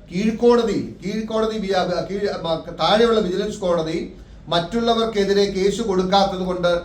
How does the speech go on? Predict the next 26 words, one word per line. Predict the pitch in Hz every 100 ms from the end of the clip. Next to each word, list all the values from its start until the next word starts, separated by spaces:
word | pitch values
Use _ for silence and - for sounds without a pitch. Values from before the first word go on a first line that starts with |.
| - - 180
ഈ | 220 202
പരാതി | 185 196 202
രാഷ്ട്രീയ | 190 185 190 214 226 226
പ്രേരിതമാണോ | 202 202 196 185 180 185
എന്ന് | 185 180 165
സംശയിക്കേണ്ടതുണ്ട് | 175 208 202 202 196 196 175 175 180 175 - -
എന്ന് | 175 190
പറഞ്ഞ | 180 175 180 180 - - 160
കാര്യം | 175 180 185 185 185
പരാമർശിച്ചതിന് | 170 170 190 202 196 196 196 185 180 170
ശേഷം | 160 165 135 - - - - - -
As | - 185
I | 208
have | 208 208
stated | 202 202 - 220
in | 214
the | 202
facts | 196 196 196
related | 196 208 190
by | 196
the | 196
petitioner | 190 175 202 196 190
might | 190 185
probably | 180 185 190
spark | 185 180 180 180
suspicion, | 170 170 -